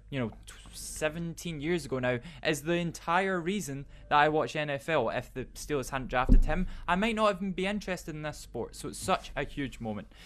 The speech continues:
But, um, yeah, Nels, this, this weekend, you must be very, very excited.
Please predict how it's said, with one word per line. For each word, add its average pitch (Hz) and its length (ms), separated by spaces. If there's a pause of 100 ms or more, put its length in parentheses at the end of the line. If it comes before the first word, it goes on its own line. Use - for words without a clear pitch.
(220)
But, 131 180
um, 143 320
yeah, 175 200 (120)
Nels, 143 540
this, - 340 (540)
this - 220
weekend, 139 460 (280)
you 135 120
must 151 240
be 151 100
very, 135 220
very 131 220
excited. 160 480